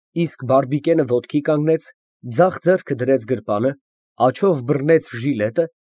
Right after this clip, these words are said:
և սկսեց իր ճառը։ "Բաժնետիրուհիներ և բաժնետերեր, Հյուսիսային բևեռային ընկերության վարչությունը հրավիրել է ձեզ այստեղ ժողովի,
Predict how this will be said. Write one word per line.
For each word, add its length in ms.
և 320
սկսեց 600
իր 320
ճառը։ 340
"Բաժնետիրուհիներ 1120
և 280
բաժնետերեր, 760
Հյուսիսային 720
բևեռային 640
ընկերության 580
վարչությունը 680
հրավիրել 520
է 80
ձեզ 240
այստեղ 480
ժողովի, 520